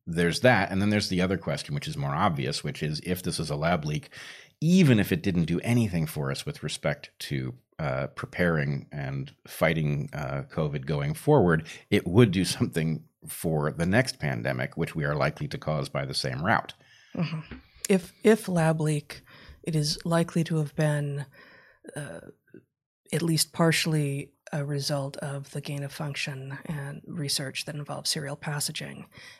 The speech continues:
Speaker 2: And if that research continues, um, lab leaks are likely to continue to happen down the road.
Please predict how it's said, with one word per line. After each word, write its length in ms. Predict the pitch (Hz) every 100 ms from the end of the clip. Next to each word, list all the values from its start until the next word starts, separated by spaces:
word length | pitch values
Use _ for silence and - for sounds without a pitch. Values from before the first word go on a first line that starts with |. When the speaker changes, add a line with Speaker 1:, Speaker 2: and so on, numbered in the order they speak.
| -
Speaker 2:
And 340 | 165 151 139 139
if 160 | 151
that 360 | 156 151 151 -
research 520 | 156 151 - 139 -
continues, 1040 | - 147 - 240 185 117 - - - - - _ - - -
um, 520 | 160 151 143 139 147 _
lab 440 | 165 147 147 143
leaks 280 | 143 135 -
are 80 | 147
likely 380 | 135 131 - 156
to 80 | 165
continue 420 | 156 - 160 151
to 100 | 151
happen 420 | - - - -
down 240 | - -
the 160 | - -
road. 120 | -